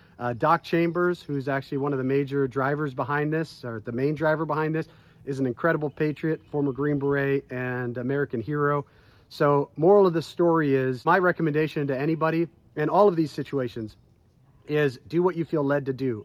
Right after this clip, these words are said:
I wish I could be there. I'm heading to Washington, D C. I may actually make a stop in East Palestine on the way,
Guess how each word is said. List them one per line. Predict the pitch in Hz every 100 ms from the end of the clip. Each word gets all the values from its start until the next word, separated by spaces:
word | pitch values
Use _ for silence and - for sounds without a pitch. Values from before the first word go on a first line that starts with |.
| -
I | 139
wish | 165 160
I |
could | 151 139
be | 147
there. | 147 143 120
I'm | 135 131 - _ _ _ _ _ -
heading | 175 175
to | 160
Washington, | 156 165 170 156 147
D | 147 156
C. | - 165 151
I | 135
may | 156
actually | 151 147 - 143
make | 143 135
a |
stop | - 151 143 139
in | 135
East | 135
Palestine | 147 139 135 139
on | 131
the | 127
way, | 127 131 127